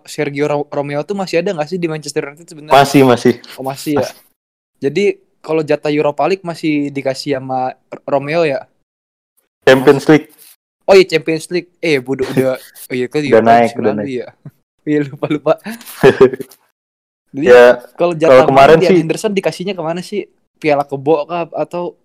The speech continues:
Speaker 1: eh, Carabao Cup kah? Atau F A Cup gitu?
Speaker 2: Nah, kalau kemarin sih baru Carabao ya. Kalau F A kan belum tuh. Belum mulai.
Speaker 1: Oke, kalau
Speaker 2: Kalau
Speaker 1: De Gea,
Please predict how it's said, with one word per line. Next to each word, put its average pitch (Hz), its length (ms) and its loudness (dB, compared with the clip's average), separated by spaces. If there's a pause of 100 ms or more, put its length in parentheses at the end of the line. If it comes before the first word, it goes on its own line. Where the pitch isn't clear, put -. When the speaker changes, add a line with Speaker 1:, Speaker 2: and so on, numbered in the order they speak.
(180)
Speaker 1:
eh, 160 80 -4
Carabao 143 480 -2
Cup - 240 -12
kah? 160 160 -2
Atau 170 320 -8
F - 240 -14
A 135 80 -10
Cup 160 320 -10
gitu? 160 240 -14 (1120)
Speaker 2:
Nah, 117 160 4
kalau 117 240 4
kemarin 123 320 2
sih 151 400 -4 (320)
baru 123 240 4
Carabao 127 560 6
ya. 123 160 4 (400)
Kalau 123 240 2
F 135 160 4
A 135 80 2
kan 147 160 2
belum 120 320 2
tuh. 120 160 -4 (480)
Belum 117 240 0
mulai. 117 240 0 (1400)
Speaker 1:
Oke, 139 560 -8
kalau 135 160 0
Speaker 2:
Kalau 131 160 8
Speaker 1:
De 160 80 -2
Gea, 202 100 0